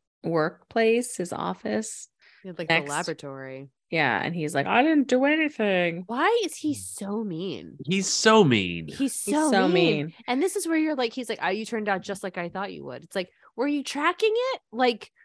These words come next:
Speaker 2: what
Speaker 1: Mm.
Speaker 2: did you
Speaker 3: Where's the
Speaker 2: think?
Speaker 3: science?
Speaker 2: Where's the
Speaker 1: <laughs>
Speaker 2: science in any
Speaker 3: Like,
Speaker 2: of this?
Speaker 3: what was the point of all these experiments if you just sent one to
Speaker 1: Right.
Speaker 3: an island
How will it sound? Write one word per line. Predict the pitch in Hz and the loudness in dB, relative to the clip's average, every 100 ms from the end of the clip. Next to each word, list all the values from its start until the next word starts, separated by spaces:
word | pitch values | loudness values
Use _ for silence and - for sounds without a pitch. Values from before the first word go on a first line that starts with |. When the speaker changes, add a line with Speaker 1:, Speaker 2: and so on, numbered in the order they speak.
| _ _ | _ _
Speaker 2:
what | - 180 175 277 | -2 -2 4 4
Speaker 1:
Mm. | 339 | 6
Speaker 2:
did | 339 | 4
you | 349 | 8
Speaker 3:
Where's | 220 226 | 8 8
the | - | 6
Speaker 2:
think? | 392 - | 2 6
Speaker 3:
science? | 214 220 160 104 - - - | 6 6 4 0 -6 -10 -6
Speaker 2:
Where's | 208 359 392 | 0 4 6
the | 214 | 4
Speaker 1:
<laughs> | - 208 | 4 4
Speaker 2:
science | 359 466 392 311 | 6 8 6 4
in | 330 | 0
any | 233 392 277 | 2 2 4
Speaker 3:
Like, | 151 196 | 4 2
Speaker 2:
of | - | -6
this? | 180 170 | -4 -4
Speaker 3:
what | 107 165 190 | 4 4 8
was | 208 | 6
the | 175 | 6
point | 165 170 175 | 2 4 6
of | 151 | 6
all | 147 143 | 6 6
these | 143 131 | 6 2
experiments | 123 - - 139 127 107 92 80 - - | 0 -4 4 4 6 4 2 -2 -12 -4
if | 117 - | -4 2
you | 120 | 2
just | 113 120 - | 4 2 2
sent | - 113 | 2 2
one | 101 92 101 120 | 0 0 4 6
to | 196 | 6
Speaker 1:
Right. | 170 | 4
Speaker 3:
an | 156 | 4
island | 117 117 110 110 110 110 | 4 2 2 0 -2 -6